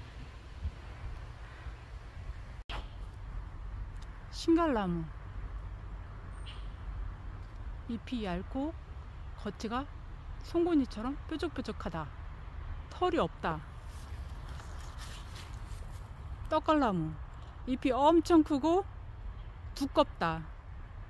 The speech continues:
거치가 크게 부드-, 크게 둥그런 곡선으로 이루어져 있다. 털이 엄청 많다. 잎 뒤, 뒤와 줄기,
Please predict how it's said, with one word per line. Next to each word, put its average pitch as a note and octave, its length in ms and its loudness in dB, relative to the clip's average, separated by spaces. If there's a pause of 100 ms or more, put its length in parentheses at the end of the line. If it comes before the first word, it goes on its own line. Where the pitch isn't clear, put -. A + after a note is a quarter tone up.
(200)
거치가 C4 680 6 (460)
크게 G4+ 580 4 (240)
부드-, A3+ 240 -2 (560)
크게 F#4 460 6 (440)
둥그런 A#3+ 680 6 (1120)
곡선으로 C#4+ 480 8
이루어져 G3 340 4
있다. D#3+ 380 -2 (1000)
털이 F#4 300 8
엄청 E4+ 540 12
많다. G#3 400 10 (1500)
잎 A#3+ 140 4 (160)
뒤, A3 360 4
뒤와 A3 600 10 (1040)
줄기, F3+ 520 4